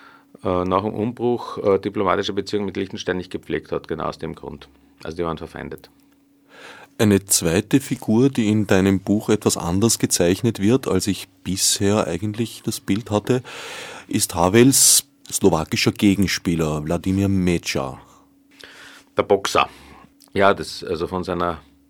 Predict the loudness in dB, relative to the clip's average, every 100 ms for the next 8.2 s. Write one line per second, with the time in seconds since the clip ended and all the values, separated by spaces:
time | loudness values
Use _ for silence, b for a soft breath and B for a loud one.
0 | _ _ -8 -8 0 2 2 2 -2 4
1 | 4 4 2 0 0 -2 -2 0 -2 -2
2 | -2 -2 -2 -8 -10 -14 -20 _ _ b
3 | b b b b _ -6 -4 -2 -2 -2
4 | -2 -6 -4 -4 -2 0 0 -2 -10 -8
5 | -6 -4 -4 -6 -6 -10 -6 -4 -4 -4
6 | -2 0 -2 -4 -8 -16 -16 -10 -10 -10
7 | -4 -2 -2 -6 -6 -4 -2 -2 -4 -8
8 | -10